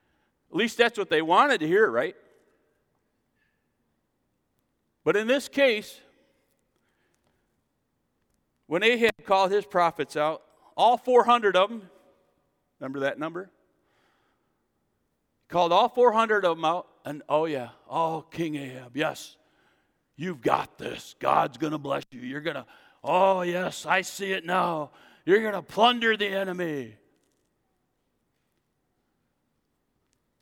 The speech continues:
But Jehoshaphat, he looks at these four hundred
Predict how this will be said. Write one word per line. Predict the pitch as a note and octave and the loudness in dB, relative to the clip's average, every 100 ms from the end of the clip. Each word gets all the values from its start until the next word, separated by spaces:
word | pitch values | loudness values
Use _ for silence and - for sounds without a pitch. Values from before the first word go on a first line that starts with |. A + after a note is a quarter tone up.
| _ _ _ _ _ _ _ _ | _ _ _ _ _ _ _ _
But | E3+ F3+ | -4 -2
Jehoshaphat, | E3 A#3 D4+ - - D3+ A#2 - _ _ _ _ _ _ _ _ _ _ _ | 2 2 2 -2 -6 -4 -4 -6 _ _ _ _ _ _ _ _ _ _ _
he | C#3+ E3+ | -2 2
looks | C#4 - | 2 0
at | B3 | -14
these | - E3 | -12 -12
four | - G3 G3 | -8 -4 -2
hundred | F3 F#3 E3+ C#3+ | -2 -4 -4 -8